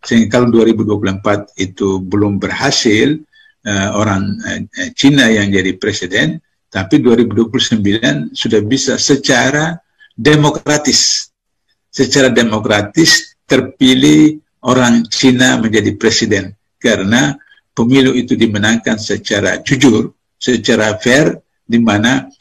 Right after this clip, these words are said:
mereka sudah menjadi mayoritas pilihnya sebagai negara Indonesia. Nah, jadi, eh, terserah kepada pimpinan Muhammadiyah, pimpinan N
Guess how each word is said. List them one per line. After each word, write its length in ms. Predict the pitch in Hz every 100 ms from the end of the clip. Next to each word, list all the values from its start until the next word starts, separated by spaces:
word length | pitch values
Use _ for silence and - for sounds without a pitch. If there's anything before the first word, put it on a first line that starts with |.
| _
mereka 480 | - 104 107 110 120
sudah 460 | 120 113 104 101 101
menjadi 400 | 98 98 101 98
mayoritas 800 | 101 107 107 104 98 - - _ _ _ _
pilihnya 480 | - 107 104 101 -
sebagai 480 | - - - 101 92
negara 320 | 92 95 92
Indonesia. 560 | 92 90 87 87 - - _ _ _ -
Nah, 160 | -
jadi, 320 | 98 110 170 - - _ _ _
eh, 140 | 117 110
terserah 560 | 147 - 160 180 135 -
kepada 640 | 131 131 123 123 123 120 151 _ _ _ -
pimpinan 400 | 104 117 110 107
Muhammadiyah, 800 | 123 139 117 120 120 117 117 - _ _ _ _
pimpinan 480 | - 104 101 95 95
N 160 | 117